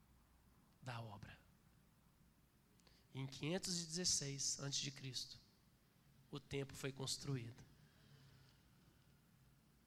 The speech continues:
Os comentaristas bíblicos dizem que ali eles recitaram ali o Salmo cento e vinte e seis.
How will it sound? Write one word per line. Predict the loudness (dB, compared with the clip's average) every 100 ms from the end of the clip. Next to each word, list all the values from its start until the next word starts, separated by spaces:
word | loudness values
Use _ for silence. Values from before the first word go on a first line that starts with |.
| -20 -20 -20 -12 -4
Os |
comentaristas | 2 4 8 8 8 6 4 2
bíblicos | 4 4 6 4
dizem | 6 6 6
que | 6
ali | 4 4 4
eles | 4 4 4 6
recitaram | 6 6 6 8 10 10
ali | 8 6
o | 10
Salmo | 10 12 10 8
cento | 6 4 2
e |
vinte | 0 6
e |
seis. | 6 6 2 0 0 -2